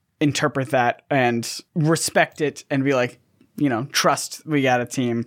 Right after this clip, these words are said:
He'll kind of look at Andrew and, like, really, really want to attack, but he's gonna trust Ben, and he is going to, he is going to, if, if Declan is on one side of the stairs, Coach is gonna be equidistant on the other side of the stairs. I would like to move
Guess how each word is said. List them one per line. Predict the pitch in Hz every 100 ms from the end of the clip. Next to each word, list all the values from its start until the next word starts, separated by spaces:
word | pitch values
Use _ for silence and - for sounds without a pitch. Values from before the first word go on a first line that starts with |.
| -
He'll | 147
kind | 139 147
of | 135
look | 135 135
at |
Andrew | 127 127 131
and, | 123
like, | 120 123
really, | 135 139 135 131
really | 123 127 131
want | 131 120 104
to | 127
attack, | 113 143 110 -
but | 117
he's | 120
gonna | - 120
trust | - 123 - -
Ben, | 113 110
and | 117 110
he | 131 117
is | 120
going | 127 117 120
to, | - 120 110 110
he | - 214
is | 262
going | 220 233
to, | 190
if, | 180 -
if | 180 -
Declan | 233 - 277 254
is | 196
on | 165 139
one | 139 160
side | 165 170 180
of | 175
the | 180
stairs, | - 180 185 196 220 - - -
Coach | - - 208
is | 233
gonna | 226 202
be | 170 165 156 -
equidistant | 175 175 156 147 - 139 -
on | 131
the | 131
other | 123 117 110
side | - 82
of | 90
the | 113
stairs. | - - - 78 -
I | 104
would | 120 120
like | 120
to | -
move | 120 120 113 110 101 -